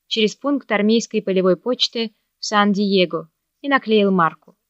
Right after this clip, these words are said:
На нее это произвело большое впечатление. Она аккуратно вложила свое письмо внутрь конверта, а потом дважды облизала полоску клея на клапане. «Спасибо, Люк», — сказала она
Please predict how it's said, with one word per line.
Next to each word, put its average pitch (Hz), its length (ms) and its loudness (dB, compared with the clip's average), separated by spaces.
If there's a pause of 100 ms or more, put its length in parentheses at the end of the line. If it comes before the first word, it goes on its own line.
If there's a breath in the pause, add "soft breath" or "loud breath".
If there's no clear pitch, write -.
(680)
На 220 80 -4
нее 277 240 2
это 311 140 -10
произвело 220 420 0
большое 202 380 0
впечатление. 165 840 -8 (480)
Она 202 180 0
аккуратно 202 480 0
вложила 185 340 0
свое 185 300 -2
письмо 185 380 -6
внутрь 180 320 -4
конверта, 180 600 -6 (460)
а - 60 -20
потом 190 280 -2
дважды 220 360 2
облизала 185 460 2
полоску 180 440 0
клея 214 400 2
на 185 140 0
клапане. 165 560 -4 (640)
«Спасибо, 220 540 -4
Люк», — 196 240 0
сказала 180 420 -2
она 208 260 0